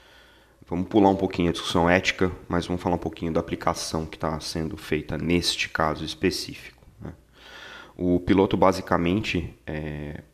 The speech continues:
opera entre o plano de saúde e os diferentes provedores de serviços de saúde,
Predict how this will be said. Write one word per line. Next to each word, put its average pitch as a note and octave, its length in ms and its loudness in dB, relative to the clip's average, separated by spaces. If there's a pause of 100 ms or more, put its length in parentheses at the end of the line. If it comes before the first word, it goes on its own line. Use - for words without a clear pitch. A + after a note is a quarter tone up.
opera E2+ 680 2
entre E2 460 0
o D#2 40 2
plano F2 280 2
de - 80 -4
saúde E2+ 500 2
e E2+ 60 4
os E2 80 0
diferentes E2 500 2
provedores D#2+ 840 0 (320)
de F2+ 120 -8
serviços E2+ 560 -4
de D#2 120 -6
saúde, E2+ 560 0